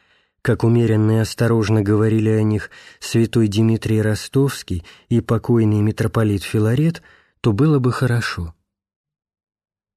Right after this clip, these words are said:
А то ты в этом переходишь всякую должную меру, утверждая настойчиво своё мнение с рвением и с порывистью, которое, по слову апостольскому, человека делает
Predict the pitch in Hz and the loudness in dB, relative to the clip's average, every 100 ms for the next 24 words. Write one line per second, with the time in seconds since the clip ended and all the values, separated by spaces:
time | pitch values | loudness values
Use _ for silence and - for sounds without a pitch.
0 | _ _ 120 113 123 117 - 175 156 165 | _ _ -4 -2 0 -2 0 0 2 2
1 | 135 123 127 113 110 156 131 120 - - | 2 2 2 0 0 0 0 0 -4 -10
2 | - 139 - 127 110 123 117 107 123 131 | -4 -2 0 0 2 2 2 2 2 4
3 | 131 113 92 85 - _ _ _ _ _ | 2 2 -2 -6 -14 _ _ _ _ _
4 | 117 113 113 104 104 117 110 107 101 - | 0 2 2 0 0 2 2 2 0 -2
5 | 139 147 - 117 107 - 107 104 107 117 | 0 0 0 -2 -2 0 0 2 2 2
6 | 139 120 92 92 - - 110 98 107 131 | 2 2 0 -4 -8 -4 0 0 2 2
7 | 117 104 95 - 107 98 104 123 104 - | 2 2 -2 -2 -4 -2 0 0 -2 -4
8 | - 92 - _ _ _ _ _ _ - | -10 -10 -12 _ _ _ _ _ _ -4
9 | 120 120 117 113 - 117 - 117 104 107 | 0 2 2 0 0 -2 0 2 2 0
10 | 104 156 147 135 120 - 123 113 - - | 0 -2 -2 -2 -4 -2 -2 -2 -6 -16
11 | _ _ - - 117 120 156 160 110 120 | _ _ -6 0 2 2 0 0 0 0
12 | 131 131 123 - | 2 2 0 -4